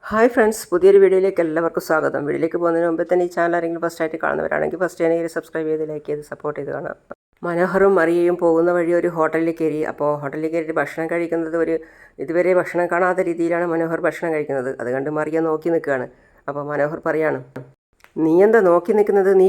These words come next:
കഴിക്കുന്നില്ലേ?" അപ്പോൾ മറിയ പറയാണ്, "നീ കഴിക്കുന്നത് കാണാൻ നല്ല രസമുണ്ട്. ഭക്ഷണം കണ്ടിട്ടില്ലാത്തതുപോലെയാണല്ലോ നീ കഴിക്കുന്നത്." "ഞാൻ പറഞ്ഞില്ലേ നിന്നോട്, ഹോസ്പിറ്റലിൽ കിടക്കുമ്പോൾ എന്തൊക്കെയോ ഭക്ഷണമാണ് കഴിച്ചത്.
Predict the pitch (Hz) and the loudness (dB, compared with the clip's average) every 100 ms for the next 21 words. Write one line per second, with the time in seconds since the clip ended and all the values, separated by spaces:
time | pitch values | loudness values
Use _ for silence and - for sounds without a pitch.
0 | 196 190 208 214 151 139 - - 123 143 | 4 4 6 4 4 0 -6 -10 -6 -2
1 | 143 - 139 147 170 175 165 160 165 _ | 0 0 -2 0 0 0 0 -2 -6 _
2 | _ - _ 160 208 233 185 185 196 202 | _ -20 _ 4 4 6 2 2 2 4
3 | 190 190 190 151 151 165 214 214 175 165 | 4 2 2 0 2 4 2 2 -2 -2
4 | 170 - _ _ _ _ - 175 175 - | -4 -8 _ _ _ _ -6 -2 -2 2
5 | 247 247 170 156 196 226 226 220 208 196 | 2 4 2 2 2 2 2 2 2 2
6 | 190 185 185 175 165 175 147 165 165 165 | 2 2 2 2 2 0 0 0 0 -2
7 | 156 _ _ _ _ _ 202 196 185 190 | -6 _ _ _ _ _ -6 0 2 4
8 | 202 170 151 143 139 135 151 156 - 196 | 4 4 2 2 -2 -2 -2 -2 0 0
9 | 196 190 175 175 165 170 147 143 175 202 | 2 0 0 0 2 2 0 -4 0 2
10 | 208 190 - 180 175 175 151 147 135 | 4 2 0 0 2 2 0 0 -4